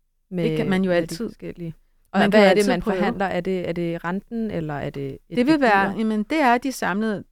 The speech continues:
Speaker 2: det er de samlede omkostninger.
Speaker 1: Okay.
Speaker 2: Det kan være renten, det kan være gebyret, men uanset,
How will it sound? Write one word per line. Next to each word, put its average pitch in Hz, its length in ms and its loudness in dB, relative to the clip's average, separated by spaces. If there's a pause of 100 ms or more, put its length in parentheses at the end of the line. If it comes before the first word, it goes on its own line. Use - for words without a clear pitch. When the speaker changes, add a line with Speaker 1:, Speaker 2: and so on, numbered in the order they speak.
(240)
Speaker 2:
det 262 60 -6
er 294 40 -4
de 294 100 -4
samlede 226 360 0
omkostninger. 190 680 -10 (280)
Speaker 1:
Okay. 202 200 -10
Speaker 2:
Det 233 100 0
kan 262 100 2
være 190 140 4
renten, 180 420 -2
det 220 120 -2
kan 208 100 0
være 180 140 0
gebyret, 202 560 -4
men 196 400 0 (600)
uanset, 233 440 0